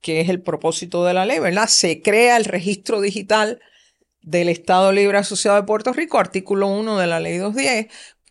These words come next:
que era la que nos servía sustantivamente de base para que las cosas pasaran como pasaran. La presentación se hará de forma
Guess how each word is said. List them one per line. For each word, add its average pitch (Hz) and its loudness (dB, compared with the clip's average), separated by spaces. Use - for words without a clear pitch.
que 170 4
era 240 4
la 202 2
que 170 -4
nos 165 -4
servía 220 0
sustantivamente 208 -2
de 226 -2
base 254 0
para 175 2
que 170 -2
las 170 -2
cosas 190 -2
pasaran 240 -2
como 151 -4
pasaran. - -4
La 170 2
presentación 170 -4
se 190 -2
hará 175 2
de 185 2
forma 156 -6